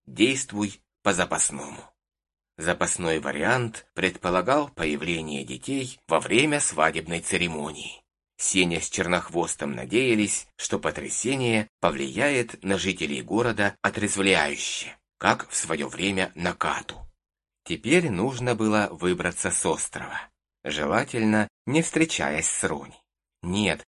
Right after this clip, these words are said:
вовсе не потому, что Сеня на нее сердился. Наоборот, теперь ему было ясно,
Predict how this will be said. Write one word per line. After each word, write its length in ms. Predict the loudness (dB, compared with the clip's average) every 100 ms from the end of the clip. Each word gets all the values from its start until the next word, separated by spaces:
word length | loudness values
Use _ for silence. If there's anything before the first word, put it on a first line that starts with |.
| -12
вовсе 420 | 4 4 4 0
не 120 | 0
потому, 560 | 0 2 2 2 0 -4
что 220 | -2 0
Сеня 440 | 2 2 2 2 0
на 80 | 0
нее 280 | 0 -2
сердился. 760 | -2 -2 -2 -2 -4 -4 -8 -8 _ _ _
Наоборот, 800 | -2 0 2 2 2 2 0 -6 _
теперь 420 | -6 -2 0 0
ему 320 | 2 2 2
было 220 | 4 2 4
ясно, 720 | 2 6 6 6 -2 -6